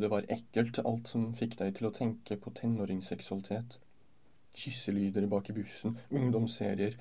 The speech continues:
nyheter om kjønnssykdommer og manglende seksualundervisning. De minte deg også på at du selv aldri hadde vært ung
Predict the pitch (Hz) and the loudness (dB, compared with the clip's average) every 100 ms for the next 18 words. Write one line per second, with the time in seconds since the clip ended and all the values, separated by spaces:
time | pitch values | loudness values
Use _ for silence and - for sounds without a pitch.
0 | - - 117 107 98 104 107 - 110 95 | -4 2 4 4 0 0 -2 0 0 0
1 | - 101 - 98 98 107 110 117 107 98 | -4 -4 -2 -2 0 0 2 0 0 -2
2 | 95 101 - 104 95 95 95 95 98 117 | -2 -6 0 0 0 -2 -2 -2 -4 -4
3 | - - - - - - 131 135 120 107 | -10 -20 -20 -20 -20 -2 6 6 8 6
4 | 110 - - 117 117 120 120 - 117 117 | 4 2 4 4 4 2 0 -4 -2 2
5 | 117 - 113 120 120 117 113 117 117 104 | 2 2 2 4 2 4 2 4 4 4
6 | - 120 120 | 0 -2 0